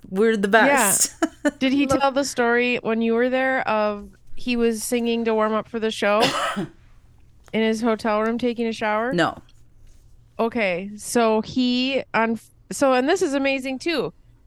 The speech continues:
Speaker 2: He didn't even tell the same stories. Like, that's true awesomeness, okay?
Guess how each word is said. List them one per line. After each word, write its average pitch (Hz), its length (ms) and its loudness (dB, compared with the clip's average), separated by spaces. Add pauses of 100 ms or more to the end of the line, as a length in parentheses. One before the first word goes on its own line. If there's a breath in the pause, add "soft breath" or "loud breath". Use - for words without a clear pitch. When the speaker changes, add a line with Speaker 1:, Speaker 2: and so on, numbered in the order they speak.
(100)
Speaker 2:
He 294 100 -8
didn't 320 200 0
even 320 220 2
tell 302 200 4
the 294 80 0
same 302 260 0
stories. 269 600 0
Like, 220 380 -4
that's 285 480 0 (140)
true 277 420 -2
awesomeness, 226 640 -2
okay? 240 360 0